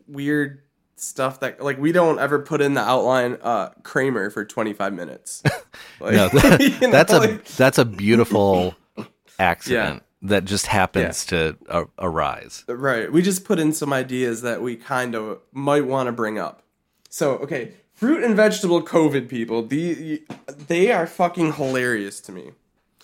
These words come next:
Speaker 1: Do you know, have you not seen this around where they're like, uh, <clears throat> you know, it's, it's mostly anti-vaccine and anti-mask, where it's like, "All you have to do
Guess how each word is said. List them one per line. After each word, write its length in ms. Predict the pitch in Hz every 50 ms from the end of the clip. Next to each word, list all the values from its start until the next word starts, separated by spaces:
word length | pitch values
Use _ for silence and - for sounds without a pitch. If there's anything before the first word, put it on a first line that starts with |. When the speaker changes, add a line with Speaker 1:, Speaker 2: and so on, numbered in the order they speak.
| _ _ _ _ _ _
Speaker 1:
Do 100 | - 151
you 180 | 165 180 196 208
know, 280 | 214 196 190 185 175
have 240 | - - - 185 180
you 100 | 208 254
not 380 | 262 269 254 220 196 - - -
seen 540 | - - 190 190 185 185 185 180 180 175 175
this 180 | 170 175 -
around 500 | 147 123 117 113 110 113 120 120 117 117
where 120 | 117 113 110
they're 160 | 117 110 107
like, 460 | 101 104 104 104 104 104 - - _ _ _ _ _ _ _ _ _ _ _ _ _ -
uh, 300 | 123 113 107 104 95 - - _ _
<clears throat> 360 | 185 220 - - 262 - -
you 480 | 247 240 196 - 262 233 196 170 - - - _ - _ _ _
know, 180 | 170 170 160 151
it's, 140 | 147 147 - -
it's 160 | 170 170 143
mostly 420 | 165 170 165 165 170 175 165 135 135
anti-vaccine 1000 | 147 147 139 143 135 135 127 127 127 131 127 - - - - 139 135 135 135 127
and 120 | 123 110
anti-mask, 880 | 98 123 131 131 135 127 123 123 120 120 117 120 123 123 131 - - -
where 180 | 131 120 117 117
it's 180 | 120 117 -
like, 280 | 123 120 117 110 110 - _ _ _ _ _ _ _ _ _ _ _ _ _ - _ _ _ -
"All 320 | 202 220 247 285 330 359
you 140 | 339 349 294
have 380 | - 214 226 226 220 208 - -
to 60 | 196
do 560 | 185 - _ - 117 110 104 98 107 123 135